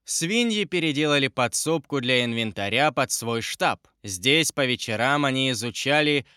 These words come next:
кузнечное и плотницкое дело, а также другие полезные и необходимые ремесла по книгам, которые они притащили из хозяйского дома. Снежок, помимо этого, занимался организацией других животных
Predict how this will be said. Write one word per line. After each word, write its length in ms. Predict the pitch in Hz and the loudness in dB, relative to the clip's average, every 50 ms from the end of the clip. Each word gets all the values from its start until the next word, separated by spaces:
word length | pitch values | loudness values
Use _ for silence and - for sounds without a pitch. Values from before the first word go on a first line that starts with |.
| _ _ _ | _ _ _
кузнечное 840 | - 202 180 131 - 117 113 113 123 135 - - 143 143 139 135 131 | 0 0 0 0 0 -2 0 0 0 0 0 -2 -2 0 2 2 0
и 180 | - 151 139 | 0 -2 -6
плотницкое 800 | 117 - 123 127 127 120 - 127 117 - - - 123 117 110 107 | -6 -4 -2 -2 -2 -2 -2 -6 -6 -6 -6 -4 -2 -2 0 0
дело, 460 | 98 87 123 170 185 156 104 78 - _ _ _ _ _ _ _ _ _ _ _ | -2 -2 -2 -2 -2 -2 -2 -6 -10 _ _ _ _ _ _ _ _ _ _ _
а 220 | - 120 123 120 | 0 2 2 2
также 640 | 113 - 143 175 185 175 143 127 156 175 170 165 147 _ _ _ _ _ | 2 2 2 4 4 2 0 -2 0 2 2 2 2 _ _ _ _ _
другие 600 | 131 131 156 175 175 165 151 220 247 214 135 107 | -8 -2 0 0 0 0 0 -2 0 0 0 -2
полезные 800 | - 104 98 98 104 120 156 160 135 147 156 156 151 151 147 - _ - | -2 -4 -4 -2 0 0 0 0 -2 -2 -2 0 0 -2 -2 -4 _ -4
и 100 | 214 226 | -2 0
необходимые 960 | 214 175 147 - - - 131 123 110 113 127 131 127 120 117 113 107 101 - _ _ _ - | 2 0 0 0 -2 -4 -4 -4 -2 -2 -2 -2 -2 0 0 0 -2 -2 -6 _ _ _ -10
ремесла 680 | 113 117 127 123 113 113 127 156 156 139 - 143 139 127 | -4 -2 0 0 0 0 0 -2 -2 -2 -2 -4 -4 -4
по 200 | - 127 117 101 | 0 -2 -2 -2
книгам, 600 | - - 131 185 208 170 113 90 80 78 - _ _ _ _ _ _ _ _ | -2 -6 -4 -4 -2 -4 -4 -8 -10 -12 -20 _ _ _ _ _ _ _ _
которые 520 | - 139 135 - 139 131 131 123 113 104 - | -2 -2 0 0 0 0 2 2 0 0 -2
они 380 | 110 113 110 104 113 151 180 | -4 -6 -4 -2 -2 -2 -2
притащили 880 | 160 - 151 139 110 117 101 92 - - - 135 143 147 143 139 135 - _ _ _ _ _ | -2 0 -2 -2 -2 -2 -4 -4 -4 -6 -4 -2 0 0 2 0 0 -2 _ _ _ _ _
из 200 | - 226 202 - - | -6 -4 -4 -2 0
хозяйского 720 | 156 131 110 113 107 101 92 - - - 113 113 123 131 | 0 0 0 0 -2 -2 -2 -4 -4 -4 -2 -2 -2 0
дома. 340 | 139 127 98 82 82 - _ _ _ _ _ _ _ _ | 0 -2 -4 -4 -8 -16 _ _ _ _ _ _ _ _
Снежок, 680 | - - - 156 151 151 147 127 107 170 214 220 175 - | -10 -8 -4 -2 2 2 2 0 0 0 0 0 0 0
помимо 440 | 165 143 131 135 135 131 123 113 113 | -2 -2 0 0 0 0 0 0 2
этого, 400 | 139 180 190 - 190 175 156 139 | 2 0 0 0 -2 -2 -2 -2
занимался 720 | 120 127 123 120 113 113 120 139 147 143 - - 147 139 | -2 -2 -2 -2 -2 0 0 0 0 0 0 0 0 0
организацией 840 | 127 107 127 120 120 117 107 107 127 131 135 - - - 135 131 127 | 0 0 -2 -2 -2 -2 -2 2 2 2 2 0 -2 -4 -2 -2 -2
других 440 | 113 101 123 131 120 107 127 120 98 | -2 -4 -4 -6 -4 -4 -4 -6 -4
животных 720 | 95 104 117 110 113 170 196 165 _ 85 80 82 _ _ _ | -4 -4 -4 -2 0 0 -2 -2 _ -10 -18 -18 _ _ _